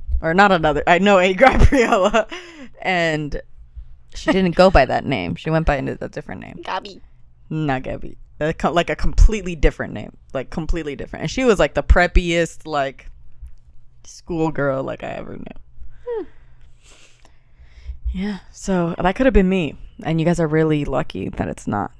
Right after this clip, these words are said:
Speaker 1: because look how cool I am.
Speaker 2: 'Cause her name is Janice.
Speaker 1: <laughs>
Speaker 2: My favorite thing when people ask about my name,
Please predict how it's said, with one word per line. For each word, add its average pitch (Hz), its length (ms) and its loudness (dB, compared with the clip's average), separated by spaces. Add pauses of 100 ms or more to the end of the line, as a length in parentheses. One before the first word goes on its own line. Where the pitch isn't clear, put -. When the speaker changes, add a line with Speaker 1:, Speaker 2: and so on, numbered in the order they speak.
(240)
Speaker 1:
because 151 360 -4
look 139 140 -8
how 165 200 -12
cool - 460 -10
I 62 160 -12 (260)
am. - 240 -12 (420)
Speaker 2:
'Cause - 200 -16
her 208 80 -10
name 220 280 -16
is - 180 -16 (100)
Janice. - 840 -6
Speaker 1:
<laughs> 226 1800 0
Speaker 2:
My 247 140 -12
favorite 240 360 -10
thing 240 340 -4
when 240 180 -4
people 240 300 -4
ask 226 380 -12
about 233 260 -8
my 233 160 -6
name, 226 480 -6